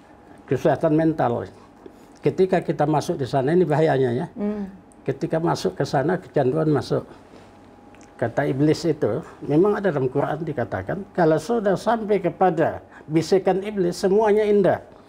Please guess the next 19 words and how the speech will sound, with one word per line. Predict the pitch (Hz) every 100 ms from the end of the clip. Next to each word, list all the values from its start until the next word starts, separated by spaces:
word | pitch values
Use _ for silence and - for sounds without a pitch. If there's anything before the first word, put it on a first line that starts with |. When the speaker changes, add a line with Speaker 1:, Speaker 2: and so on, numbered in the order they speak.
| - - - - -
Speaker 1:
Yang | 139 180 156
jahat-jahat | 180 196 185 170 190 180
itu | 185 208
juga | 170 165
indah. | 151 131 117 92 - - - - - - - - - - -
Tetapi | 117 123 123 131 156 151 - -
dia | 120 127 127
tidak | 135 120 117
melihat | 117 139 143 120 - - - -
bahwa | 107 131 160
kecanduan | 175 - 151 117 123 123
itu | 156 165
adalah | 143 117 117 120
jalan | 120 160 190 185 185
untuk | 196 202 175
mencelakakan | 156 160 143 139 147 139 127
setahap | 123 120 143 165
demi | 156 139
setahap, | 131 - 123 185